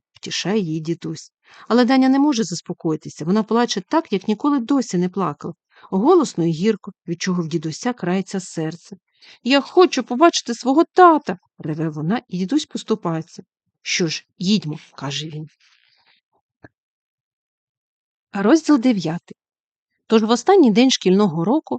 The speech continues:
Даня їде до лікарні, де лежить її тато, що спить таким глибоким сном,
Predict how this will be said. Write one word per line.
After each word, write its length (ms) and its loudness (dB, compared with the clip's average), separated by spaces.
Даня 320 6
їде 300 2
до 140 2
лікарні, 580 0
де 100 -2
лежить 380 0
її 180 0
тато, 340 -2
що 180 -4
спить 260 -2
таким 360 0
глибоким 500 0
сном, 340 -4